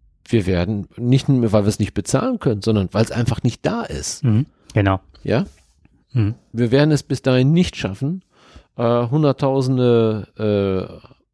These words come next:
Speaker 1: Windkrafträder aufzubauen, Strom aus woanders herzubekommen. Wir können sicherlich ein bisschen Strom abzapfen, äh, was wir aus Frankreich bekommen, das verhasste belgische, äh, äh,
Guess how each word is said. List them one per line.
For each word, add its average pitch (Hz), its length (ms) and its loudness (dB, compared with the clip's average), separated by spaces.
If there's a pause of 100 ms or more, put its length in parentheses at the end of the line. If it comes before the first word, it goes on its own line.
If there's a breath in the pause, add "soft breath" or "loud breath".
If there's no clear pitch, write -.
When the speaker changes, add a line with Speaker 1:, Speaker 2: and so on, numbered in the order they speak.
(300)
Speaker 1:
Windkrafträder 120 920 0
aufzubauen, 120 840 -2 (260 soft breath)
Strom 151 380 2
aus 117 180 0
woanders 151 380 2
herzubekommen. 101 760 -2 (600 loud breath)
Wir 127 100 -4
können 143 260 2
sicherlich 139 460 2
ein 143 80 0
bisschen 135 300 0
Strom 131 340 -2
abzapfen, 127 960 -4
äh, 113 420 2
was 120 220 -2
wir 107 80 0
aus 90 160 0
Frankreich 147 460 0
bekommen, 139 480 -2
das - 180 -4
verhasste 110 640 -2 (500 loud breath)
belgische, 139 920 4
äh, 120 340 2
äh, 98 180 0